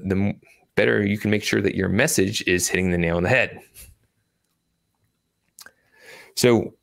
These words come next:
<clears throat> if we've calculated success, if we've asked around, if we've defined the who and the what, now we've gotta create this product. How do we go about doing that?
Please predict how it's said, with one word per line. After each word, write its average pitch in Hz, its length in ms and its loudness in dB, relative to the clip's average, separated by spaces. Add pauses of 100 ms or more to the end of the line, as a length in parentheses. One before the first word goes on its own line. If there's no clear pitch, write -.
(180)
<clears throat> - 280 -20
if - 1080 -2
we've 110 140 2
calculated 143 520 2
success, - 640 -2
if 101 180 -2
we've 107 200 0
asked 110 300 -2
around, 82 380 -2
if 95 180 0
we've 104 160 0
defined 117 440 2
the 101 60 0
who 113 220 2
and 120 100 0
the 113 60 4
what, 80 400 -6 (1000)
now 117 220 2
we've 131 160 4
gotta 110 200 4
create 98 280 0
this 95 160 0
product. 90 400 -2
How - 140 -2
do 226 60 0
we 262 80 2
go 190 100 4
about 147 240 2
doing 117 200 0
that? - 360 -4